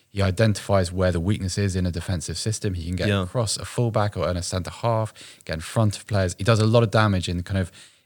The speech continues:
Speaker 1: in those congested areas, like you see for Manchester City. Sancho,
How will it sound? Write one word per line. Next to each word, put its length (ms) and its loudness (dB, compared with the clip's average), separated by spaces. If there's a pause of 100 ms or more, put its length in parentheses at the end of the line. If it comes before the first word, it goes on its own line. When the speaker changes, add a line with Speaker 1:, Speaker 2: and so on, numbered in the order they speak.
Speaker 1:
in 80 -2
those 140 0
congested 520 2
areas, 460 2
like 100 -6
you 60 -8
see 160 -4
for 80 -8
Manchester 460 -2
City. 380 -6 (340)
Sancho, 680 4